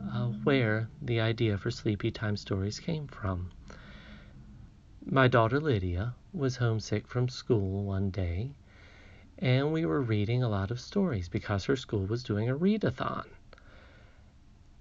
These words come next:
And after a little while, she let me know that she was interested in recording these stories. So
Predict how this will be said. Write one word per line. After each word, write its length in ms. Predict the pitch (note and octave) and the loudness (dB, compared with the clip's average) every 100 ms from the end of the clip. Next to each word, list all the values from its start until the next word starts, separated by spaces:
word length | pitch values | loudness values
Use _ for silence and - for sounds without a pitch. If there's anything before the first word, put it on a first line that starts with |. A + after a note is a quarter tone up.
| - | -4
And 680 | A#2+ A2 A2 A2 A2+ A2+ B2 B2+ - - - - - - - | -2 0 -2 -2 -2 -4 -6 -8 -14 -20 -20 -20 -20 -18 -2
after 320 | B2 A2+ - | 0 0 0
a 60 | A2+ | 0
little 300 | A#2+ C#3 A#2 | 2 2 0
while, 440 | A#2+ C#3 E3+ D#3 | 0 -2 -4 -6
she 240 | D#3+ - D3 | -6 0 2
let 220 | C3 C3 | 2 2
me 100 | A#2+ | 0
know 240 | G#2 G#2 | 2 0
that 140 | B2+ - | -2 -2
she 180 | - | 0
was 180 | A#2 A#2 | 2 0
interested 800 | - G#2 - G#2 G2 - B2 A#2+ - | 0 -2 0 0 -2 -2 -2 -2 -4
in 120 | B2 A2+ | -4 -2
recording 680 | B2+ - F#3 A3 A3 A2+ | -2 0 4 4 4 2
these 220 | G2 G2 F2+ | 2 0 -2
stories. 760 | - - - - - - - - - - - - - - - - - - - - - - | -6 -8 -6 -10 -12 -14 -16 -16 -20 -20 -20 -20 -20 -20 -20 -20 -20 -20 -20 -20 -20 -18
So 560 | - - G2+ F#2 F#2 | -14 -2 0 0 0